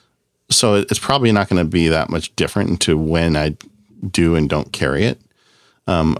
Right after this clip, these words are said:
it, it was interesting to me how much of this new iPad Pro, and we, we aren't really summarizing the product very much. It's twelve point nine inches, five point six million pixels with a,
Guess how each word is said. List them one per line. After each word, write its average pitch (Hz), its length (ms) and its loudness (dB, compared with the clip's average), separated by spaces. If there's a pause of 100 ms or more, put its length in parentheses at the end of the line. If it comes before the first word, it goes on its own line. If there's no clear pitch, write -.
it, - 280 0
it 117 60 0
was 120 180 4
interesting 139 380 2
to 92 60 4
me 123 280 4
how 92 240 2
much 92 300 4
of 85 140 2
this 80 180 2
new 87 120 4
iPad 80 400 -2
Pro, 85 280 0
and 92 80 4
we, 110 100 2
we 117 140 4
aren't 117 160 2
really 87 160 2
summarizing 85 500 0
the 71 60 -2
product 85 380 -2
very 65 180 -2
much. 64 200 -4
It's - 100 -6
twelve 95 260 -2
point 87 200 0
nine 82 220 2
inches, 67 520 0 (400)
five 85 280 0
point - 240 -2
six - 180 -2
million 82 320 2
pixels 69 600 -2 (1080)
with 107 260 2
a, 90 240 4